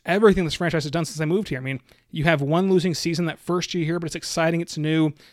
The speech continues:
uh, it doesn't really matter, no one really cares that you're losing, and you still, at that time, had a young Kevin Durant, you had Russell Westbrook, James Harden's coming down the line the next season. Uh, things were trending upwards from the very beginning,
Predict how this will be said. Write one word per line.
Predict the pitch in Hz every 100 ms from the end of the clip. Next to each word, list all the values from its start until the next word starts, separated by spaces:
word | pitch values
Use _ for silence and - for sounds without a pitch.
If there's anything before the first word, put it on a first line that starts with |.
| _ 151
uh, |
it | 147
doesn't | 156 185
really | 170 160
matter, | 147 156 156
no | 151
one | 160
really | 156 147
cares | - 170
that | 156 151
you're |
losing, | 151 160 160
and | 147
you | 139
still, | - 185 185
at | 156
that | 170 -
time, | 208 220 170 156 - _ _
had | 160 156
a |
young | 160 160
Kevin | 156 160 165
Durant, | 160 156 147 151 147 - _ _
you | -
had | 127 156
Russell | 165 156 156
Westbrook, | 147 147 - 156
James | - 135 131
Harden's | 156 160 156
coming | - 165
down | 151 160
the | 156
line | 151 156 156 151 - _
the | -
next | 156 151 -
season. | 160 156 143 151 147 _ _ -
Uh, | - -
things | - 190 214
were | 190
trending | - 208 196 180
upwards | 185 180 -
from | 160
the | 143
very | 160 156
beginning, | 131 185 190 143